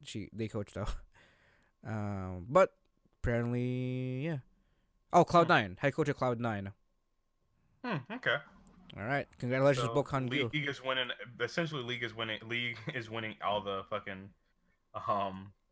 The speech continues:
Speaker 2: categories.
Speaker 1: Exactly, except one, which I was surprised about, but I'll get to that later.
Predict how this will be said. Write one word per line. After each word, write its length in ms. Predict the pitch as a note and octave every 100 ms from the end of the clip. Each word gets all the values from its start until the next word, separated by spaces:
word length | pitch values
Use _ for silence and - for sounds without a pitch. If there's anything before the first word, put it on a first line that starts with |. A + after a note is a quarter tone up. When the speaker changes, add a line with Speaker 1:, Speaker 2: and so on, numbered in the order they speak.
| -
Speaker 2:
categories. 500 | - A#2 G#2 F#2 G#2+ - _ -
Speaker 1:
Exactly, 460 | B2 B2+ B2+ -
except 220 | G#2 G3 G#3
one, 260 | D#3+ E3
which 140 | C3 C#3+
I 40 |
was 100 | C3+
surprised 300 | B2 B2+ A2+
about, 200 | F#2+ F#2
but 80 | C3
I'll 100 | C#3+
get 160 | C3+
to 80 | -
that 160 | A#2 G#2
later. 300 | G2+ G2